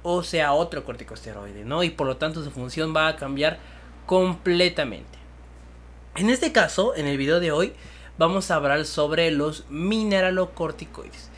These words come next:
Sin embargo, es importante que hablemos de manera general de ambos, tanto mineralocorticoides como glucocorticoides, que son las principales est-, eh,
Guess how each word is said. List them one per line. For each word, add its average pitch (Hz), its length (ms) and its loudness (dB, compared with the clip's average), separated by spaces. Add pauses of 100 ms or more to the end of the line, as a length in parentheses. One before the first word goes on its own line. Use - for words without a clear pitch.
(160)
Sin 277 180 0
embargo, 269 340 6
es 262 40 4
importante 190 580 0
que 170 140 0
hablemos 139 420 -2
de 135 80 -4
manera 110 300 -6
general 110 500 -10
de 185 120 -4
ambos, 247 380 0 (340)
tanto 139 320 -2
mineralocorticoides 226 1160 0
como 147 400 -4
glucocorticoides, 151 1080 -4
que 160 140 -4
son 180 340 2 (380)
las 160 300 0
principales 165 640 -2
est-, 170 220 -10 (100)
eh, 127 600 -2